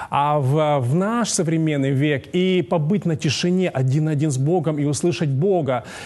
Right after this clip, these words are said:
Но в то же самое время мы не можем, а, игнорировать, вот я бы это сказал, даже искусство пребывания в покое и в тишине.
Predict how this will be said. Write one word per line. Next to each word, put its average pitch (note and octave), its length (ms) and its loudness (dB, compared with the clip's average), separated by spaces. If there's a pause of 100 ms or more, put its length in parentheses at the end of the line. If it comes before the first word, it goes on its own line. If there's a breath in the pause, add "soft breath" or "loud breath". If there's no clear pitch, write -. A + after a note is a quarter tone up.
(380 loud breath)
Но A3 560 2
в - 80 -8
то G#3 100 2
же A3+ 80 0
самое G#3+ 400 0
время G#3+ 320 2
мы G#3+ 220 2
не G#3+ 160 2
можем, G#3 720 2
а, G#3 120 -2
игнорировать, D#3+ 1160 0
вот D3+ 240 -2
я F3 100 2
бы D#3+ 140 0
это D#3 240 -2
сказал, D#3+ 340 0
даже D3+ 260 0
искусство D3+ 1000 -2
пребывания D#3 1000 0 (400 loud breath)
в - 120 -8 (200)
покое D3+ 540 0
и C#3 140 -2
в A2 60 -6
тишине. C3 580 -2